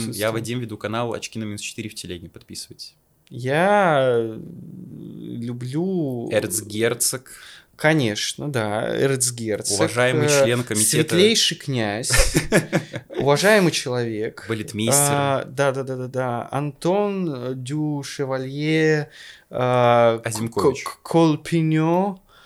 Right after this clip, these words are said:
Speaker 1: <laughs> Колпиньо.
Speaker 2: Да, это
Speaker 1: Кайф, кайф.
Speaker 2: кринж.
Speaker 1: Короче, кринж, что база. В общем, да, по-, про фильм, э, костюмированная драма,
Speaker 2: <clears throat>
Speaker 1: э,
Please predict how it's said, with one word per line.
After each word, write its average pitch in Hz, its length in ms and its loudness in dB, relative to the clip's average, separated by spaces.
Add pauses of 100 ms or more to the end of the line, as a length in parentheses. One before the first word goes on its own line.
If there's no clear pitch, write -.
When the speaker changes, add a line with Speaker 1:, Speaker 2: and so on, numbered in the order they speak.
(200)
Speaker 1:
<laughs> - 340 -4
Колпиньо. 127 640 0
Speaker 2:
Да, 135 400 4
это 120 380 0
Speaker 1:
Кайф, 90 380 -2
кайф. - 140 -10
Speaker 2:
кринж. 120 500 -4 (180)
Speaker 1:
Короче, 95 320 -4
кринж, 107 260 -8
что - 160 -12
база. 90 260 -14 (380)
В - 60 -2
общем, 127 500 -2
да, 101 200 2
по-, 98 160 -4
про 113 260 0
фильм, 175 400 -2
э, 110 320 -4
костюмированная 127 600 -2
драма, 139 560 2 (380)
Speaker 2:
<clears throat> - 380 -20
Speaker 1:
э, 98 320 -2